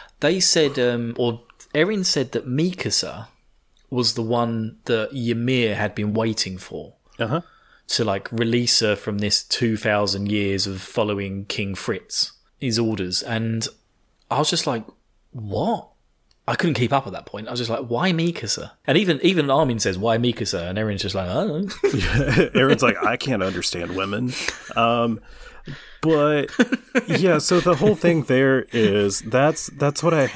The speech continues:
Speaker 2: I, uh, that's what I hate about the ending, is that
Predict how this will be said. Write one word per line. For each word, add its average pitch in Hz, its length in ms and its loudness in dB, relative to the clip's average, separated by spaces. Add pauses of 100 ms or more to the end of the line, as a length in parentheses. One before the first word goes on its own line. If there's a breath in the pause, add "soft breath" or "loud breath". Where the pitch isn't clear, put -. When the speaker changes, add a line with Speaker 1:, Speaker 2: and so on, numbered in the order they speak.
(120)
Speaker 2:
I, 131 260 2 (1000 loud breath)
uh, - 160 -6
that's 123 340 -2
what 147 160 2
I 110 60 2
hate 101 260 0
about 123 280 4
the 120 100 0
ending, 139 460 2 (600 soft breath)
is 117 500 2
that 107 520 2